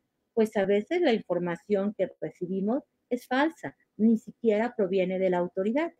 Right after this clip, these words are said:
proviene de correos que inclusive están boletinados y que sobre todo no tiene la forma de la,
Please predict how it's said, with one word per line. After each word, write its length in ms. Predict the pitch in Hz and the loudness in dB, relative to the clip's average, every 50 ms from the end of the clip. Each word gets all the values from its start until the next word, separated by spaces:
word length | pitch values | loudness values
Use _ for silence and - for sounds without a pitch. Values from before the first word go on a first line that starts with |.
| _ - _ _ _ _ | _ -20 _ _ _ _
proviene 540 | - 247 247 254 247 262 254 254 247 262 254 | 4 6 6 6 6 4 4 4 4 4 4
de 160 | 226 214 214 | 2 0 0
correos 560 | - - 208 202 196 214 226 233 233 233 254 254 - _ | 0 0 0 2 2 2 2 2 2 0 0 -2 -4 _
que 80 | 202 | -4
inclusive 520 | 190 190 180 - 175 180 - - 220 208 220 | -4 -4 -4 -6 -8 -10 -6 0 0 2 2
están 260 | 220 - _ - 196 | 0 -2 _ -4 -2
boletinados 760 | 190 190 180 175 - - 185 196 208 208 202 196 220 254 - _ _ _ _ _ | 0 0 0 0 -2 -4 -4 -2 0 0 2 2 0 -2 -2 _ _ _ _ _
y 100 | - 294 | -10 -6
que 120 | - 330 320 | -4 -4 -2
sobre 320 | - 320 294 285 294 294 - | 0 2 2 2 2 0 0
todo 280 | - 240 233 240 247 240 | 0 -2 0 0 0 2
no 220 | 220 214 220 226 - _ | 2 2 0 -2 -4 _
tiene 460 | 226 226 226 214 208 208 226 233 - _ _ _ _ | -2 0 0 0 0 0 -2 -4 -6 _ _ _ _
la 220 | - 202 196 185 190 - _ - | -2 -2 0 0 -2 -4 _ -2
forma 480 | 185 185 185 196 208 214 233 240 - - _ | 0 0 0 2 0 0 0 -2 -4 -8 _
de 280 | - 165 180 170 160 - _ _ - 147 - _ _ _ | -8 -4 -4 -4 -4 -6 _ _ -20 -20 -20 _ _ _
la, 460 | - 160 160 160 160 160 156 156 160 | -8 -6 -4 -4 -4 -4 -4 -6 -8